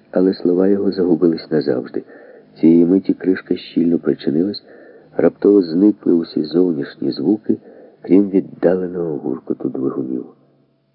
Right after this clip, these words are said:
Форд роззирався довкола, переводячи подих. У хлопця великі задатки.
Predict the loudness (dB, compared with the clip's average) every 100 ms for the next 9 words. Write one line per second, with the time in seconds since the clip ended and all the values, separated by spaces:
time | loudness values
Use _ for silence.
0 | _ _ _ _ _ _ _ _ _ _
1 | _ -6 2 4 2 -12 _ -20 -12 2
2 | 4 4 4 4 2 2 2 2 2 2
3 | 2 2 2 2 0 -6 -8 -4 -4 -6
4 | -12 _ _ _ _ _ _ _ -4 -4
5 | 0 0 0 -2 -2 0 0 0 2 2
6 | 0 -2 -4 -10